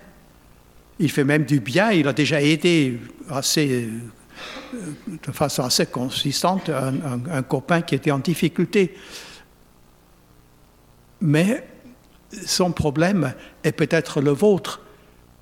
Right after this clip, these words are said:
c'est de se considérer avec nos propres yeux ou avec les yeux de ceux qui nous entourent. Dans mon, dans ma, mon adolescence ou dans, dans, au début de ma vie d'adulte, les gens disaient souvent à ma mère, «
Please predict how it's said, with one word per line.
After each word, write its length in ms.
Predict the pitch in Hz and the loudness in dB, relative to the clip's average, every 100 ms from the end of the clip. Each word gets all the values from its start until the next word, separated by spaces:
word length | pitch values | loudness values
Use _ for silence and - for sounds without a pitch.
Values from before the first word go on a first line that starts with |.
| _ - | _ -8
c'est 220 | - 135 | -4 -2
de 80 | - | 0
se 160 | - | 0
considérer 880 | 135 196 202 - 170 151 139 156 165 - - | 0 0 0 2 2 2 2 2 0 -10 -10
avec 480 | 139 131 131 - - | -6 -2 -2 -4 -2
nos 280 | 143 185 220 | 4 4 2
propres 460 | - - 170 - 139 | -2 -2 -2 0 -2
yeux 400 | 117 165 185 143 - - - | 0 0 0 -2 -8 -14 0
ou 100 | 147 | 0
avec 280 | 139 156 147 | 2 -2 -2
les 240 | 135 120 | -2 0
yeux 100 | 151 | 0
de 100 | 139 | 0
ceux 360 | - 139 156 - - | 0 0 0 -4 -18
qui 120 | - 135 | -4 -2
nous 160 | 127 | 0
entourent. 540 | 139 131 175 135 117 - - - - - - - - - - - - - - - | -4 -2 -2 -2 -4 -16 -20 -20 -20 -20 -20 -20 -20 -20 -20 -20 -20 -20 -10 -2
Dans 160 | 135 | 0
mon, 220 | 131 131 | 0 -2
dans 220 | 123 139 123 | -2 -2 -2
ma, 260 | 123 117 | -2 -2
mon 200 | 120 127 | -2 2
adolescence 720 | 147 160 160 156 175 190 185 | 2 2 2 2 2 2 -2
ou 40 | 131 | -4
dans, 380 | 135 156 170 147 | -4 -4 -8 -10
dans, 200 | - 135 | -8 -8
au 280 | 139 123 120 | -6 -6 -2
début 240 | 151 143 | 0 0
de 100 | 131 | 0
ma 160 | 123 127 | 0 0
vie 180 | 135 147 | 2 2
d'adulte, 520 | 147 135 185 208 - - - - - - - | 0 2 2 0 -4 -18 -18 -18 -20 -20 -6
les 300 | 151 135 147 | -2 2 4
gens 420 | 139 160 180 220 - - - - | 4 4 2 0 -6 -16 -14 0
disaient 280 | 151 147 156 | 2 4 4
souvent 280 | 175 180 | 4 4
à 20 | 151 | 4
ma 140 | 131 | 4
mère, « 420 | 135 170 196 - | 2 4 2 0